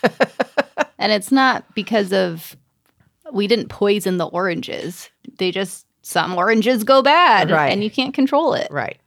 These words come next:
Speaker 2: Yeah.
Speaker 1: right. So I think
Speaker 2: But you can take 'em out of the pile.
Speaker 1: you can take 'em out of the pile so they don't affect all the oranges,
Speaker 2: Mm-hmm.
Speaker 1: right?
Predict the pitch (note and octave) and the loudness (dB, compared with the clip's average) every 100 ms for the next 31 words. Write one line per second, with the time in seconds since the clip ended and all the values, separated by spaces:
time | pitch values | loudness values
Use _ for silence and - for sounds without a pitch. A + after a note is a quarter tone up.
0 | _ G#3+ G#2+ - _ _ _ _ - - | _ -8 -8 -8 _ _ _ _ -20 -20
1 | _ - E3+ E3+ A3 G#3+ G#3 - A#3+ A#3+ | _ 0 0 2 0 0 0 0 0 2
2 | A3 F#3 E3+ - G3 F3+ - - - D#3+ | 2 2 -2 0 2 2 -2 -12 -16 -8
3 | F#3+ G3 G3+ G#3 F#3+ E3+ F3 D#3 D3 C#3 | -4 -2 0 2 0 0 0 2 0 -2
4 | D3+ D3 D3 C#3+ C3+ C#3 C3 C#3 C#3 C3+ | -2 -2 -2 -4 -4 -8 -4 -2 -2 -2
5 | B2+ B2+ G#2+ D#2+ D2+ - F#3+ G3 F3+ E3 | -4 -4 -4 -8 -6 -6 -4 -4 -4 -4
6 | C3 B2+ B2+ | -2 -4 -6